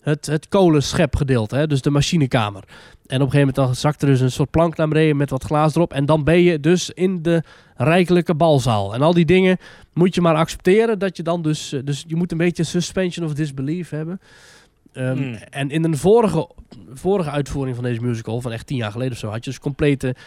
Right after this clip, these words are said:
Speaker 1: decorstukken die scheef zakten met echt hele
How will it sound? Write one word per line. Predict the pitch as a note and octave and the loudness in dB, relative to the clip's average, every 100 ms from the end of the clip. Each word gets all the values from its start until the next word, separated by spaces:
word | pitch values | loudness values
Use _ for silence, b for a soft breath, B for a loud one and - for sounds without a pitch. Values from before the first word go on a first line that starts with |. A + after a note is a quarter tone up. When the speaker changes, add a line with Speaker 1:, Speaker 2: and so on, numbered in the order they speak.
| B B | B B
Speaker 1:
decorstukken | A#2+ C3+ - E3 D#3+ - D#3+ D3+ | 0 0 4 4 4 2 2 2
die | D3 | 2
scheef | - E3 D#3 C#3+ | 2 4 4 4
zakten | D3+ D#3+ - D#3+ C#3+ | 2 2 2 -2 0
met | C#3 C3+ | 0 -2
echt | C#3 - | -8 -6
hele | C3 C#3+ D#3 D3 C#3+ | -2 2 4 4 2